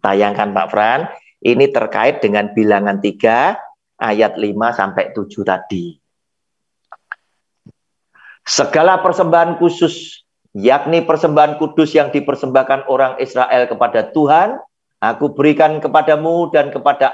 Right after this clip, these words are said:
anak-anakmu, laki-laki dan perempuan, bersama-sama dengan engkau.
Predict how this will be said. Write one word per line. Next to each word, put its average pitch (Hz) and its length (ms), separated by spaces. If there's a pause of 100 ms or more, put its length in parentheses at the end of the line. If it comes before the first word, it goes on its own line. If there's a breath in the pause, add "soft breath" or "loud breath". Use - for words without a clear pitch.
anak-anakmu, 127 880
laki-laki 123 640
dan 117 240
perempuan, 135 640 (340)
bersama-sama 143 840
dengan 135 320
engkau. 156 580